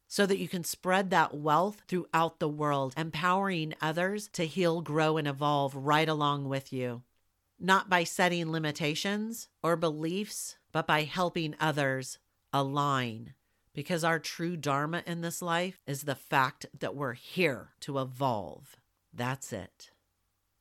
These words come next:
But the fun part, our hobby, so to speak, is creating that business around it. To create a movement of free,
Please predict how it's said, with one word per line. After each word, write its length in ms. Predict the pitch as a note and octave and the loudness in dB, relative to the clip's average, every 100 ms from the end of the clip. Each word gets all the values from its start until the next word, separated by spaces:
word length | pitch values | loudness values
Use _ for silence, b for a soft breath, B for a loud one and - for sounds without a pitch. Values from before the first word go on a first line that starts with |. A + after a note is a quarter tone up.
| _ | _
But 200 | C3+ - | -10 -8
the 80 | B2+ | -10
fun 460 | - - C3 D3+ | -8 -4 -4 -4
part, 580 | D#3 F3 E3+ G3 - - _ _ _ - | -6 -2 -2 -2 -10 -20 _ _ _ -2
our 160 | C3+ | -2
hobby, 800 | B2 - C3+ C3+ C#3 D3+ E3+ E3+ _ | -2 -6 0 0 0 -2 -6 -10 _
so 260 | - E3 | -6 -4
to 100 | D#3+ | -4
speak, 520 | E3 - F3 F#3+ - _ _ _ - | -6 -8 -8 -8 -12 _ _ _ -8
is 160 | D3 | -6
creating 580 | - - E3 D3 D3+ D#3+ | -6 -4 0 0 0 -2
that 400 | D3+ B2 - - | -4 -4 -8 -6
business 800 | C#3+ C#3 C3 B2 A#2 - - - _ _ _ | -2 -2 -4 -8 -8 -10 -16 -18 _ _ _
around 540 | C#3 C3 C#3 D#3+ D#3 B2 | -8 -4 -2 -2 -4 -8
it. 300 | - - - _ _ _ _ _ _ _ | -12 -16 -20 _ _ _ _ _ _ _
To 120 | - | -10
create 600 | F3 - E3+ G3 F3+ B2+ - | -8 -6 -2 2 0 -2 -6
a 160 | D3+ D3 | -4 -4
movement 720 | C#3 D#3 F#3 D3+ C3+ B2+ - - | -2 -2 -2 -4 -6 -6 -6 -8
of 140 | C3 | -10
free, 640 | - - E3 F#3 D#3+ A#2 C3+ | -10 -10 -4 -4 -2 -6 -6